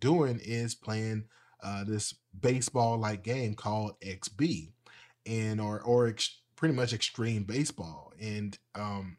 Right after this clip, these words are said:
yeah, like, the, the things that happen within this anime, uh, the sound effects are really, really well. I mean, when you think about baseball and you have, uh, a ball that gets pitched, but it has, like, this, uh,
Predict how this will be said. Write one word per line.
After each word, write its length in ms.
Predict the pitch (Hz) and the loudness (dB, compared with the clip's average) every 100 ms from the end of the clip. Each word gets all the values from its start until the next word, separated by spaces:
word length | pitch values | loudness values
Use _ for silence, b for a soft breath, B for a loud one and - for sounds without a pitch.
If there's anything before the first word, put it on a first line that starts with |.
| _ _ 104 | _ _ -2
yeah, 320 | 143 175 104 | 2 4 2
like, 340 | 101 101 - - 95 | 0 -4 -8 -20 -10
the, 200 | 110 113 | -6 -6
the 180 | 202 110 98 | 0 -2 0
things 380 | 131 143 151 143 | 2 2 2 0
that 180 | 139 110 _ b b | -2 -2 _ b b
happen 480 | - 117 123 120 113 | -2 0 0 2 0
within 260 | 107 110 | 0 0
this 140 | 110 104 | 0 -2
anime, 720 | - 113 117 117 113 113 110 b b b - | -2 -2 0 0 0 -2 -4 b b b -12
uh, 320 | 95 98 98 98 | -8 -6 -6 -4
the 100 | 101 | -2
sound 300 | - 117 117 | 2 2 0
effects 380 | - 113 104 | 0 -2 -2
are 100 | 98 | -6
really, 400 | 92 95 117 123 | -6 -2 0 0
really 240 | 117 117 107 | 0 0 0
well. 360 | 104 110 101 | 0 0 -2
I 40 | 95 | -4
mean, 380 | 101 104 101 104 | -2 -2 0 0
when 100 | 107 | -2
you 80 | |
think 220 | 113 147 143 | 0 2 2
about 280 | 120 95 | -2 -4
baseball 720 | 95 120 120 - 117 120 113 - B B | -2 0 0 -2 -2 0 -4 -8 B B
and 160 | 98 101 | -4 -2
you 60 | |
have, 480 | 95 113 117 117 110 _ | 0 0 2 0 -2 _
uh, 280 | - 95 92 90 | -8 -6 -8 -10
a 120 | 98 95 - | -10 -12 -10
ball 340 | 104 113 120 120 | 0 2 4 2
that 100 | 110 | 2
gets 220 | 117 104 | -2 -4
pitched, 680 | - - 123 131 - - B B | -8 -2 0 0 -2 -4 B B
but 140 | - 107 | -4 -2
it 100 | 107 | 0
has, 300 | 120 113 117 | 0 0 0
like, 180 | 107 107 | -2 -4
this, 220 | 104 - - _ | -6 -6 -12 _
uh, 180 | 87 82 | -16 -14